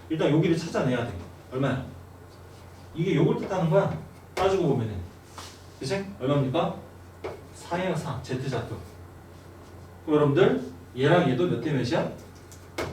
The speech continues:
이 대 일이어야 되지? 닮음이니까. 끝났네. 여기 얼마야? 여기 이야. 됐어? 자, 그러면은 여기서 이제 정답.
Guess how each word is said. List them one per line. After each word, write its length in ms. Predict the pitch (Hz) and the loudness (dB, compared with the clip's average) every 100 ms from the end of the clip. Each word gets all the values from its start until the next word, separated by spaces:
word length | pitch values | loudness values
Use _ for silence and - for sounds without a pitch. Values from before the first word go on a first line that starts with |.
| - - - - - | -12 -18 -20 -20 -6
이 120 | 139 160 | 0 6
대 60 | |
일이어야 260 | 180 151 131 | 8 8 4
되지? 300 | 117 143 - | 0 -2 -4
닮음이니까. 680 | 135 143 123 110 127 147 - - | -2 0 0 -2 -4 -6 -6 -10
끝났네. 340 | 185 208 139 | -4 -2 -2
여기 120 | 117 131 | -2 -2
얼마야? 240 | 107 104 87 - - - - - - - - | -4 -6 -10 -12 -18 -20 -18 -18 -16 -14 -10
여기 200 | 120 165 | -4 -2
이야. 180 | - - - - - - - - - - - - - - - | 0 -2 -6 -16 -20 -20 -20 -20 -20 -20 -20 -20 -20 -20 -12
됐어? 380 | 131 143 165 - | -6 -2 -4 -6
자, 240 | - 123 117 | -8 -4 0
그러면은 580 | 143 131 135 202 220 - - - - | 2 4 6 6 4 -4 -10 -10 2
여기서 240 | 147 170 | 4 6
이제 140 | 147 143 | 6 4
정답. 720 | 135 139 160 165 196 - - | 2 4 8 10 8 6 -2